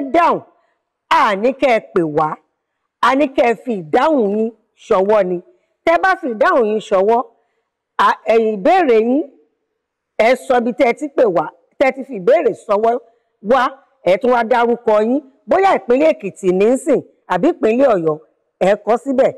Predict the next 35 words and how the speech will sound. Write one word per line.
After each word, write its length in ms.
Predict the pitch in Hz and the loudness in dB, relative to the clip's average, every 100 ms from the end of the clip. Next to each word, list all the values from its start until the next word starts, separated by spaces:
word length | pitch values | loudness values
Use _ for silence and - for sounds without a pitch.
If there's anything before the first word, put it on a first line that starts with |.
| - | -10
ẹ 140 | - 175 | -2 2
wá 140 | 208 220 | 2 2
dárúkọ 480 | 220 220 214 - 190 | 2 0 -2 0 0
yín, 180 | 208 254 _ | 0 -6 _
ẹ 140 | - 180 | -2 0
wá 160 | 226 349 | 2 0
ṣẹ̀ 200 | 381 202 | 0 -2
fi 200 | - - 226 | -2 -2 0
èsì 360 | 175 - 180 127 _ _ - | 0 -2 -14 -16 _ _ -4
sí 120 | 294 330 | 0 2
ìdá-, 360 | 208 165 - | 0 -2 -2
ìbéèrè 520 | 208 180 220 320 277 165 - _ _ | -2 0 2 2 2 -4 -10 _ _
tí 140 | - 240 - | -4 -4 -2
a 140 | 214 | -2
béèrè 360 | 208 170 165 151 | -2 -2 -4 -6
lọ́wọ́ 360 | 151 196 233 208 | -2 2 2 2
yín. 140 | 220 269 _ _ - | 0 -4 _ _ -4
Bá 80 | 320 | -4
a 60 | |
ṣe 140 | - 269 | -2 -2
fẹ́ 180 | 311 311 | 0 0
kí 140 | 311 | 0
ẹ 160 | 330 233 | 0 0
máa 200 | 233 214 | 0 -2
ṣe 160 | - 247 | 0 0
lélẹ̀, 340 | 214 233 277 - - _ | 2 2 0 0 -10 _
ẹ 140 | 277 302 | -2 0
má 120 | 392 381 | 0 -2
pè 120 | - 302 | 0 0
wá, 220 | 175 160 156 180 _ | 2 -2 -4 -6 _
ẹ 140 | - 247 | -4 -4
kàn 220 | 214 185 | -2 -4
fi 220 | - 226 226 - _ _ _ | -4 -4 -4 -8 _ _ _
ìdáhùn 520 | 180 170 226 302 294 208 | -2 -2 0 0 2 0
yín 180 | 226 | 0